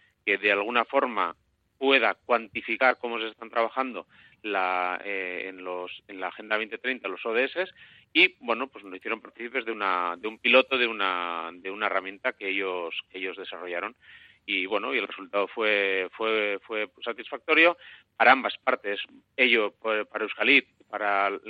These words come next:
para Gobierno Vasco, porque vieron que de doce organizaciones,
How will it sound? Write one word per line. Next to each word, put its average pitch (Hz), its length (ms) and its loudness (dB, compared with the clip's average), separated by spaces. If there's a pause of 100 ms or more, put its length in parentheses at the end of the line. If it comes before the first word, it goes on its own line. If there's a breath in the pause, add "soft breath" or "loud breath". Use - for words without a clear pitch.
(160)
para 98 140 -2
Gobierno 107 320 -2
Vasco, 123 260 -6
porque 98 300 -10
vieron 113 340 0
que 98 240 -2 (260 loud breath)
de 101 440 2
doce 107 260 -4
organizaciones, 113 720 -2